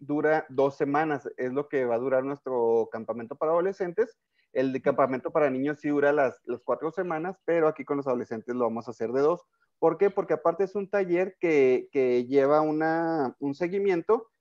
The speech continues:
es decir, si, este, si te vas a inscribir a este, a este taller, tiene que ser forzosamente las dos semanas,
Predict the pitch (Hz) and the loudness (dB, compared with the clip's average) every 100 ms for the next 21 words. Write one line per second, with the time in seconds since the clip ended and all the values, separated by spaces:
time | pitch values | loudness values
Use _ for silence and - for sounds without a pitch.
0 | _ _ - 135 156 - 151 139 - - | _ _ -4 0 -2 0 -2 -2 -6 -6
1 | 131 127 123 120 117 - 120 - 117 113 | -4 -2 -2 -2 -4 -2 -4 -2 -4 -4
2 | - 135 131 127 147 170 139 143 160 - | -6 -6 0 -2 -2 0 0 0 -6 -2
3 | 123 123 151 151 165 143 143 147 143 143 | -4 -2 -4 -2 0 0 0 0 -4 -4
4 | 143 139 143 139 147 143 143 147 120 123 | -4 -2 -4 -4 -4 -2 -2 -2 -2 -4
5 | 135 165 151 151 | -4 -2 -2 -2